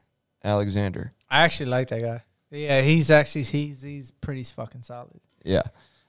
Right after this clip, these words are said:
Speaker 1: Um, and, uh, there's, there's one name, or there's a couple names that have been, uh, uh, thrown out there, um, just based on, uh, connections with, uh, our new D,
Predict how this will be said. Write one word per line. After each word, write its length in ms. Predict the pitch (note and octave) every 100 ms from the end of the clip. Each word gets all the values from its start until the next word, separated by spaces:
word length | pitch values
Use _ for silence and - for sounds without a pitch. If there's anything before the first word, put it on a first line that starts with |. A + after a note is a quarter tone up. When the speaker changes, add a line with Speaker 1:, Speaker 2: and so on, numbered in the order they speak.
| _
Speaker 1:
Um, 460 | - G#2 G2 G2 F2 - -
and, 400 | G#2+ G2+ G2+ G2+
uh, 340 | G2+ G2 F#2+
there's, 520 | F2+ G2+ G2 F2+ - -
there's 300 | G#2+ G2+ G2+
one 300 | A#2 C#3+ C#3
name, 480 | A#2+ A#2 A2+ A2 - _ _ _ -
or 120 | A2+
there's 180 | A#2+ B2
a 60 |
couple 260 | - E3+ D3+
names 300 | B2 A2+ G#2+
that 120 | G#2+
have 140 | G2+
been, 380 | F#2 G2+ G2 F#2+
uh, 380 | F#2+ F#2+ F#2 F#2 - _ - _ -
uh, 140 | G2 F#2
thrown 320 | - G#2 G2+
out 200 | F#2+ -
there, 400 | G2 F#2+ F#2 D#2+ _ _ _ _
um, 540 | - G2 F2+ E2+ E2+ E2 _ -
just 260 | G2+ F2
based 300 | G2 F#2 -
on, 300 | F#2+ F#2 F2+
uh, 180 | F2 D#2+ -
connections 600 | G#2+ G2+ G2+ G#2 F#2+ F#2
with, 320 | F#2+ F2+ -
uh, 260 | F2 F2 -
our 160 | F2+ G2+
new 480 | G2+ G2 F#2 F#2 - - _
D, 280 | A2 B2